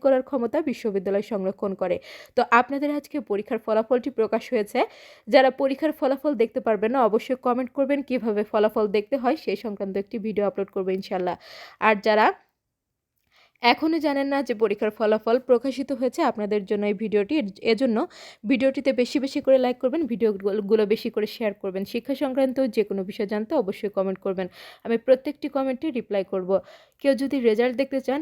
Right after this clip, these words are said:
WhatsApp-এ রোল রেজিস্ট্রেশন কমেন্ট করবেন, কিংবা ভিডিওর ডেসক্রিপশনে অথবা কমেন্ট বক্সে রোল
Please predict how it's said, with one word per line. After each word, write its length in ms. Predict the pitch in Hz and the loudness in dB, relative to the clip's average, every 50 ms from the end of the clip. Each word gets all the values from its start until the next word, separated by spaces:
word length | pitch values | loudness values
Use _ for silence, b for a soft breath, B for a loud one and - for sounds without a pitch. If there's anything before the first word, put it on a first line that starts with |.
| 277 240 | -2 -2
WhatsApp-এ 400 | 214 214 - - 240 226 - 214 214 | -2 -4 -2 -4 -6 -4 -2 0 2
রোল 140 | 214 220 240 233 254 | 2 2 2 2 0
রেজিস্ট্রেশন 420 | 240 247 - - 277 247 - 262 247 - | -2 -2 -6 -10 -12 -10 -10 -8 -4 -2
কমেন্ট 240 | 240 240 254 254 - - | -2 -2 -2 -4 -2 -2
করবেন, 200 | 269 262 269 330 330 - | -2 0 0 -2 -4 -4
কিংবা 280 | - 294 294 254 208 202 196 190 240 | -4 -2 0 2 2 2 2 2 0
ভিডিওর 320 | 240 202 226 233 240 330 370 B B B B B B B B B - | 0 2 4 4 4 4 0 B B B B B B B B B 0
ডেসক্রিপশনে 720 | 226 240 240 - - 240 247 240 - - - 269 240 247 330 392 403 - - 226 233 | 0 0 0 -2 -6 -8 -8 -8 -8 -8 -6 -4 -2 -2 -2 -2 -4 -2 0 0 0
অথবা 280 | 226 285 262 220 214 294 - _ - | 0 0 0 2 2 0 0 _ 0
কমেন্ট 260 | 247 240 240 262 262 254 | 0 2 2 0 0 0
বক্সে 300 | 277 269 - - - 320 370 320 247 | 0 0 -2 -4 -4 -4 -4 0 2
রোল 160 | 247 214 214 | 2 4 4